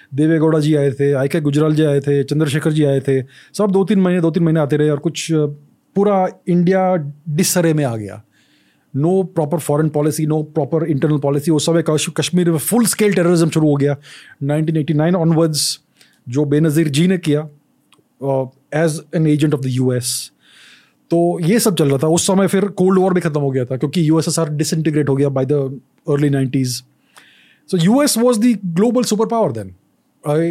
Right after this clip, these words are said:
पूरा ये unipolar world बन गया था, और ये फिर जो चाहते थे कर सकते थे।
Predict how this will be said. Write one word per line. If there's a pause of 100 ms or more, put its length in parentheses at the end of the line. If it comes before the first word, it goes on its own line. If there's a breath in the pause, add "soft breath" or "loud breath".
(400)
पूरा
ये
unipolar
world
बन
गया
था, (400 soft breath)
और
ये
फिर
जो
चाहते
थे
कर
सकते
थे।